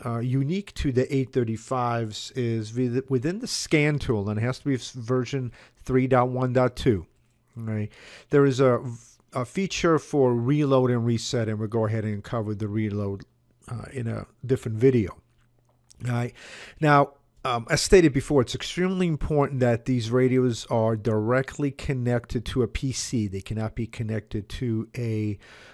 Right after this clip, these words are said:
a switch or router. The radio has to be directly connected to a P C. All right. Now, the process itself is fairly simple. Okay. Uh, go ahead and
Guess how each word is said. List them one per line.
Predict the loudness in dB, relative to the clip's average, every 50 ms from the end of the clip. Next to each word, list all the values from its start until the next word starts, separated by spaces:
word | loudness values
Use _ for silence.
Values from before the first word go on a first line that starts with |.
| _ -10
a | -8 -6 -4
switch | -4 -4 0 6 8 8 8 8 6 4 4
or | 6 6
router. | 8 8 8 8 6 6 6 4 4 2 0 -2
The | -2 0
radio | 2 2 4 4 4 2
has | 2 2 0 0 -2 -2 -2
to | -4 -2 -2
be | 0 0 0
directly | 2 2 2 2 2 2 0 0 0 0 0 0
connected | -2 -4 -4 -4 -4 -2 -2 -4 -4 -2
to | 0 0 0
a | 0
P | 0 -2 -2 -2 -2
C. | -2 -2 -2 0 0 0 -2 -6 _ _ _ _ _ _ _ _ _ _ _ _ _ _ -12 -10
All | -8
right. | -6 -6 -6 -8 -8 -12 -20 -20 -20 -8 _
Now, | 0 2
the | 2 2
process | 2 2 2 2 2 0 0 -2 -2 -2
itself | -4 -4 -2 0 2 2 0 0 -2 0
is | 0 2 2 2 0 -4 -8 -12 -14 _
fairly | -20 -20 -18 -2 2 4 6 6 6 6 4 2
simple. | 2 2 2 2 2 2 2 0 0 0 -4 _ _ _ _ -10
Okay. | -10 -8 -6 -4 -4 -4 -6 -8 -12 _ -20 -20 -20 -20 _ -2
Uh, | 0 2 4 4 4 4 2
go | 4 4 4 4
ahead | 4 4 2 2 2 2 0 -2 -4 -4
and | -6 -4 -4 -4 -4 -4 -6 -8